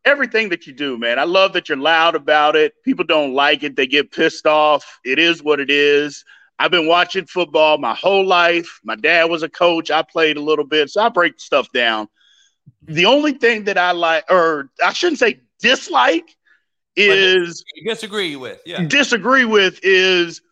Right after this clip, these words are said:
Speaker 1: the, the quarterbacks. I don't think you give 'em enough time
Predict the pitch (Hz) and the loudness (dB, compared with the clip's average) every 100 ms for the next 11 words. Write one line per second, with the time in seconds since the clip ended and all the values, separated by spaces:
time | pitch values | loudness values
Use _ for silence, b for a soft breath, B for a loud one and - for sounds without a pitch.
0 | _ _ _ - 139 151 139 147 - 233 | _ _ _ -8 -2 -2 -2 -10 -2 2
1 | 233 202 190 175 156 175 226 240 233 240 | 2 2 2 2 0 -2 -2 -2 -2 -4
2 | 196 180 180 214 185 165 - 170 190 190 | -4 -6 -2 0 -2 -6 -6 -4 0 0
3 | - _ _ - - 277 311 285 208 175 | -2 _ _ -14 -2 2 2 2 2 0
4 | 151 123 113 | -2 -6 -8